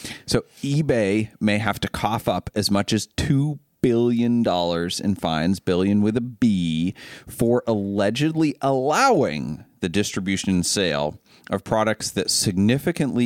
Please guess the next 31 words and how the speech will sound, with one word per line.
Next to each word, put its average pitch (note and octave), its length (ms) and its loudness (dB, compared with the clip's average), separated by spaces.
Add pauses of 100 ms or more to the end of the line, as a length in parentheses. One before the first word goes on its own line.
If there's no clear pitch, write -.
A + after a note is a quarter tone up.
increase G#2+ 480 0
pollution. G2 500 -2
I, G2 120 2 (120)
I, C3 100 -2 (400)
hold A2 200 0
on. D2+ 220 -8 (960)
Hmm. G#2+ 460 4 (1000)
I A#2 120 2
like C3+ 280 0
how D#3+ 160 2
they B2 160 2
say G#2+ 380 0
allegedly A2 720 0
allowing F2 420 0
the F2 80 0
distribution F2+ 580 -2
of E2+ 80 -2
sale, E2 280 0
but E2 200 -2
they E2 220 0
don't A2 380 -2
say G2+ 180 -2
allegedly F#2 960 -2
significantly F2+ 960 0
increase E2+ 420 -2
pollution. G#2 680 -2 (680)
They E2 160 0
just, D#2+ 400 -6
that's E2 280 -2
hard A#2+ 300 -2
fact. - 460 -4